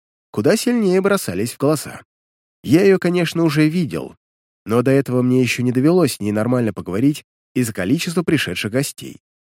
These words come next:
Всех обойти я физически не успевал просто никак.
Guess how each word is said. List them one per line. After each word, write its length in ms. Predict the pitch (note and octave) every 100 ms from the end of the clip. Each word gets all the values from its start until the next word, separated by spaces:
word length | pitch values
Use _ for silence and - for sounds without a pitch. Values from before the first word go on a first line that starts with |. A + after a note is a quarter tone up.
| _
Всех 300 | - G#3+ F#3+
обойти 360 | D3 B2 - D#3+
я 140 | C3+
физически 560 | - F#2 E3 F3 D3+ D3
не 120 | A#2
успевал 500 | - E2 F#2 B2+ B2+
просто 300 | - G#2 G#2+
никак. 480 | A2 - C3+ G2+